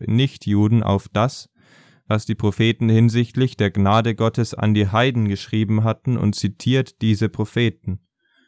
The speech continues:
Römer fünfzehn, Vers neun bis zwölf. Es steht fest, dass die Verheißung eines Christus, der abgelehnt werden würde,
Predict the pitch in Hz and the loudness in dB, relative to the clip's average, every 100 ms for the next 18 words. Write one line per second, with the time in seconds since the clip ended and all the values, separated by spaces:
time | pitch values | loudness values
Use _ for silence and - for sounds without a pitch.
0 | _ _ 104 101 95 - 107 110 - 117 | _ _ 0 2 0 0 0 0 -2 -2
1 | 117 117 98 92 95 98 101 101 - 104 | 2 2 0 -2 0 0 0 -4 -8 -2
2 | 104 90 - _ _ _ _ _ _ _ | 0 -2 -8 _ _ _ _ _ _ _
3 | _ _ _ _ _ - 98 123 113 131 | _ _ _ _ _ -6 -2 0 2 2
4 | 127 - - 101 - - 104 - 98 98 | 2 -2 -2 -2 -4 -2 -2 0 0 2
5 | 110 110 120 113 104 104 - - 120 120 | 0 0 0 2 2 0 -2 -4 -2 -2
6 | - 120 - - 101 120 123 - 113 107 | 0 -2 -2 -4 -4 -2 -4 -4 -2 0
7 | 104 98 107 110 104 113 117 123 | 0 0 0 0 0 0 0 -4